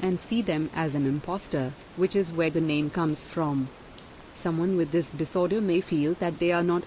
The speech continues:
as intelligent or competent as others may think they are. And they worry that soon enough, those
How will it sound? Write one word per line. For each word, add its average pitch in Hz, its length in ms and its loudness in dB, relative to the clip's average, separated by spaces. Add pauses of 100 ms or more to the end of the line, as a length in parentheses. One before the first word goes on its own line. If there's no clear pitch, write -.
as 190 300 0
intelligent 180 720 0
or 165 140 0
competent 175 720 0
as 165 240 -4
others 151 360 -2
may 160 160 2
think 156 380 -2
they 175 140 2
are. 143 300 -2 (460)
And 180 160 2
they 170 120 4
worry 156 360 2
that 160 200 -2
soon 214 380 0
enough, 165 500 -2 (220)
those 165 240 0